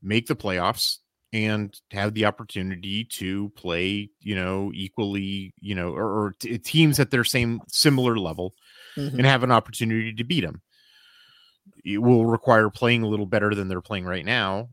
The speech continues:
Speaker 1: uh, in order to do that. But, like, they're not, they, they haven't packed it in, you know?
Speaker 2: Y-, cor-,
Speaker 1: Y-
Speaker 2: very true. And, and here's another, uh, another fun fact. I'm going back and I'm actually looking at their lo-, their previous losses.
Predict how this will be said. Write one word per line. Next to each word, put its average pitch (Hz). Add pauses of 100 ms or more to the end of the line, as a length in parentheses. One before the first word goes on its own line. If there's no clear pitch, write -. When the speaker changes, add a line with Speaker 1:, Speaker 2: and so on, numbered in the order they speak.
(360)
Speaker 1:
uh, 90
in 98
order 87
to 85
do 92
that. 92
But, 110
like, 110
they're 120
not, 135 (460)
they, 123
they 120
haven't 147
packed 147
it 113
in, 147 (160)
you 113
know? 104 (1000)
Speaker 2:
Y-, 160 (160)
cor-, 175
Speaker 1:
Y- 143
Speaker 2:
very 160
true. 131
And, 147
and 156
here's 165
another, 135 (140)
uh, 110 (180)
another 123
fun 127
fact. 123
I'm 135
going 127
back 120
and 120
I'm 123
actually 120
looking 117
at -
their 110
lo-, 107
their 117
previous 117
losses. 123